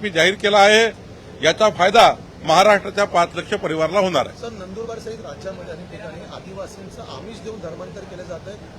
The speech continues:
Speaker 2: अनधिकृत चर्चही उभारलेली आहे, त्या संदर्भात काय कारवाई केली?
Speaker 1: आज, अ,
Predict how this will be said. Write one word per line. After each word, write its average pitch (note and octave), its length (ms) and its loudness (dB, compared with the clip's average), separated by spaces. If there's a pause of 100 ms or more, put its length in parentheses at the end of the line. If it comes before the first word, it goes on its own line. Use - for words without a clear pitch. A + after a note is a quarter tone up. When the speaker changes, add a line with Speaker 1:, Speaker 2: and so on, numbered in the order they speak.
(120)
Speaker 2:
अनधिकृत A3 420 -14 (120)
चर्चही A#3+ 360 -8
उभारलेली F#3 460 -8
आहे, E3+ 200 -10 (140)
त्या G3+ 100 -10
संदर्भात G3 460 -14
काय F#3+ 160 -12
कारवाई E3+ 280 -14
केली? - 420 -18 (360)
Speaker 1:
आज, F#3 320 4
अ, F#3+ 280 6